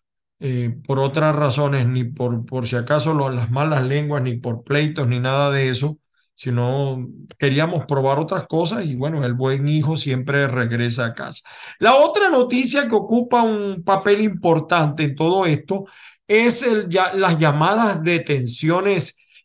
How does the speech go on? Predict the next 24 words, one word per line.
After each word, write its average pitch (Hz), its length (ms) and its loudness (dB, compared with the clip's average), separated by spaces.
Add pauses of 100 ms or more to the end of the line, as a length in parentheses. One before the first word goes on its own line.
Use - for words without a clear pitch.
(120)
internas 160 920 2
que 135 100 -4
están 143 380 -2
haciendo, 160 600 0
¿no? 170 300 -6 (580)
Y 151 360 2
algunos 156 460 0
se 185 140 0
preguntan, 151 880 -2 (500)
"Oye, 160 460 0
¿cómo 170 300 -4
es 175 120 -2
esto 190 380 -6
que 170 80 -4
están 143 320 -4
haciendo, 156 800 -2 (320)
eh, 135 280 -4
detenciones 139 1120 0
por 202 240 2
corrupción?". 147 800 2 (460)
O 147 100 2
sea, 160 480 0 (1000)
pareciera 196 680 4
ser 131 460 0